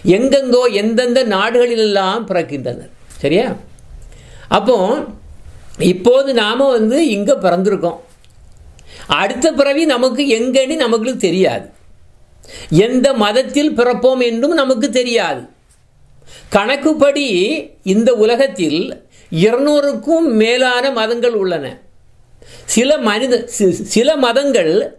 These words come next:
மனிதர்களால் உண்டு பண்ணப்பட்டுள்ளன. மற்ற மதங்கள் தூதர்களால், பு-, prophets அப்படிம்பாங்க, அவங்களால் உண்டு பண்ண, உண்டு பண்ண, பண்ணப்பட்டுள்ளன. அப்போ இன்னைக்கு என்னதை போய் பேசுறோம்னா,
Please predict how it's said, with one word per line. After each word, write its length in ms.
மனிதர்களால் 960
உண்டு 320
பண்ணப்பட்டுள்ளன. 800
மற்ற 380
மதங்கள் 560
தூதர்களால், 800
பு-, 280
prophets 540
அப்படிம்பாங்க, 520
அவங்களால் 560
உண்டு 280
பண்ண, 280
உண்டு 320
பண்ண, 340
பண்ணப்பட்டுள்ளன. 720
அப்போ 280
இன்னைக்கு 720
என்னதை 400
போய் 280
பேசுறோம்னா, 460